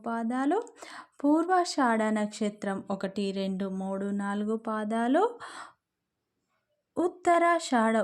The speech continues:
ఒకటో పాదంలో జన్మించిన వారందరూ ధనుస్సు రాశికి చెందుతారు. అయితే ఈ ధనుస్సు రాశి వారికి ఏప్రిల్ పదిహేను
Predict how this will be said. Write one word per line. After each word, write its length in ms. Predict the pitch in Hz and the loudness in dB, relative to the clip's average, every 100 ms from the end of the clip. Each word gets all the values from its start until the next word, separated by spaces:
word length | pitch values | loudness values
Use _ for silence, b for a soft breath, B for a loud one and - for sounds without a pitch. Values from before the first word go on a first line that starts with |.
| 214 | 0
ఒకటో 320 | 214 240 285 294 | -2 -2 2 2
పాదంలో 640 | 277 214 208 202 202 202 202 185 | 4 0 0 -2 0 0 -2 -2
జన్మించిన 600 | 190 190 190 190 190 196 | -2 -2 -2 -6 -6 -6
వారందరూ 720 | 185 185 185 185 185 190 240 427 - B B B - | -4 -2 -2 -4 -4 -2 0 -2 -4 B B B 0
ధనుస్సు 540 | 208 214 240 254 - 254 | 4 6 4 2 2 2
రాశికి 600 | 208 185 185 - 196 202 269 - | 2 0 -2 -6 -6 -2 -2 0
చెందుతారు. 800 | 208 180 185 180 165 175 180 185 175 B B B B 262 | -2 -2 -2 -2 -2 -2 -2 -4 -6 B B B B 0
అయితే 340 | 302 311 294 349 B B - 302 | 0 2 0 0 B B -2 2
ఈ 20 | 330 277 | 4 4
ధనుస్సు 500 | 247 240 254 - 254 226 | 4 4 2 0 0 2
రాశి 380 | 208 208 - 226 | 2 0 0 0
వారికి 500 | 214 208 202 214 269 - - | 2 0 0 -2 -2 -4 -2
ఏప్రిల్ 560 | 285 311 - 320 349 453 B B B - | 0 0 -4 -2 0 0 B B B 0
పదిహేను 580 | 240 254 254 269 302 | 4 4 4 4 6